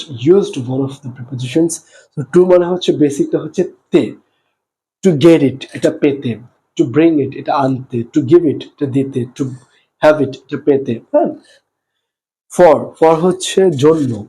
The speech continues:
মানে আমাদের এটা যেটা মূল, আহ, উদ-, আহ, মিনিং সেটাই বোঝাচ্ছি। এটার হয়তো আরেকটা মিনিং থাকতে পারে ডিপেন্ডেন্ট,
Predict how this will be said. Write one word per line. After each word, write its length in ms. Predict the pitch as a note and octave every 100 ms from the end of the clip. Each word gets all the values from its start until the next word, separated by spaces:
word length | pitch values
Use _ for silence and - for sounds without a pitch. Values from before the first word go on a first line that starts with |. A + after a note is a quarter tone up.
| _ E3+
মানে 180 | F#3
আমাদের 320 | F3 E3+ E3+ F3+
এটা 140 | F3+ C#3+ B2 _ _ _
যেটা 260 | D3 D#3+ F3
মূল, 680 | C3+ A2+ C3 E3+ F#3+ F#3 -
আহ, 160 | C#5+ F4
উদ-, 280 | D3+ -
আহ, 300 | D3+ C3 C3+ C3+ _
মিনিং 340 | C#3 D#3 D#3+ F3 - _ _ _ _ _ -
সেটাই 480 | E3 D#3+ D#3 C#3+ C#3+ - _ _ _
বোঝাচ্ছি। 680 | C#3 C#3 B2 C#3 - D3 D3
এটার 220 | C3+ D3 C#3
হয়তো 200 | C#3 C#3
আরেকটা 320 | C#3 C#3 D3+
মিনিং 380 | C#3 C#3+ C3 -
থাকতে 300 | E3 - G3
পারে 260 | G3+ C#3 B2+
ডিপেন্ডেন্ট, 640 | C3 C#3 C#3 B2 D#3+